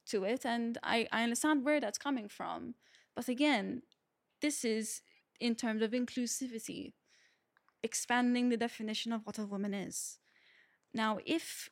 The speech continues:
we say, "Okay, I'm woman, you're a transgender woman," cisgender is a term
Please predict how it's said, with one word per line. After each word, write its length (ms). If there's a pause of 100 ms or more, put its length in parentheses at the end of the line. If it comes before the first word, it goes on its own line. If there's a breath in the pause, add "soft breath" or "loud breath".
we 500
say, 280
"Okay, 300
I'm 360 (460)
woman, 520 (140)
you're 180
a 60
transgender 680
woman," 440 (240 loud breath)
cisgender 680
is 140
a 120 (180)
term 540